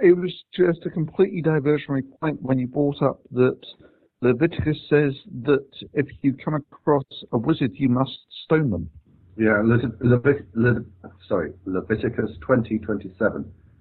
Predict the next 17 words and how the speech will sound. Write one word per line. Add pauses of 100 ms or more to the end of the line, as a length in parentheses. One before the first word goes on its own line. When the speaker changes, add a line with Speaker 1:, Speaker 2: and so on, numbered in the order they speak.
(140)
Speaker 2:
I (260)
think (100)
I
might
still
have
it
open. (300)
Um,
I
do.
Speaker 1:
So,
Speaker 2:
There
Speaker 1:
so
Speaker 2:
we
go.
Speaker 1:
now,